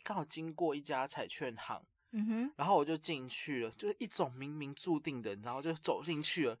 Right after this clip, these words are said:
Speaker 2: 是。
Speaker 1: 就是有，有一道光啊，天哪，我要往那边走，我就走进去，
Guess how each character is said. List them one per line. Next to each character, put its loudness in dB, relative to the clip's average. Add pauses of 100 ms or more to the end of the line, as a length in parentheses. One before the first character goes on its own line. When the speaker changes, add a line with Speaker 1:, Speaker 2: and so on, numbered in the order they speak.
(160)
Speaker 2:
是。 4
Speaker 1:
就 6
是 4
有， 6
有 2
一 4
道 2 (120)
光 6 (240)
啊， 8 (280)
天 -6
哪， -2
我 -2
要 2
往 0
那 -10
边 -14
走， 0 (180)
我 -8
就 4
走 2
进 -4
去， 0